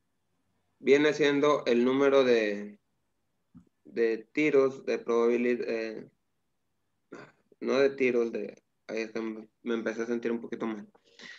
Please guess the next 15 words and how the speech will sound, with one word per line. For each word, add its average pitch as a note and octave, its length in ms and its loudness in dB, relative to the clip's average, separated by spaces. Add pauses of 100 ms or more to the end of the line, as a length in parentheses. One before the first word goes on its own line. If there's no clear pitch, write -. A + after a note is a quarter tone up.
(800)
Pero F#3 580 6 (1000)
la B2 260 4
X C#3+ 420 0
es C3+ 420 6
el B2 200 8
número C3+ 380 8
de, B2 200 2 (200)
eh, A2+ 240 2
de A2 100 2
probabilidades C#3+ 680 6
que C3 100 2
vamos B2 300 2
a, A2 280 -2 (720)
a A#2 140 -2
tener, E3 520 4